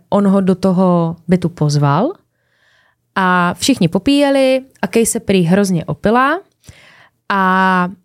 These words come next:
Stevena to tam přestalo bavit, že ho to prý jako uráželo, že tam je s opitou mladou holkou, v podstatě děckem,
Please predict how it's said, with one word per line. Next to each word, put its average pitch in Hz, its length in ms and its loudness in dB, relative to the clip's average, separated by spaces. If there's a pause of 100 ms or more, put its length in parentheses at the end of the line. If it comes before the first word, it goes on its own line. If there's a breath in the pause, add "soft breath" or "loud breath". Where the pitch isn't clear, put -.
(260)
Stevena 240 400 0
to 240 100 -2
tam 233 180 -2
přestalo 220 400 -4
bavit, 214 520 -2 (300)
že 202 120 2
ho 190 60 2
to 196 100 -4
prý 196 160 0
jako 185 220 -2
uráželo, 185 600 0
že 180 100 0
tam 185 220 -2
je 175 180 2
s 170 60 0
opitou 175 640 0
mladou 175 520 0
holkou, 160 400 0
v 180 40 -12
podstatě 180 460 -2
děckem, 214 540 -2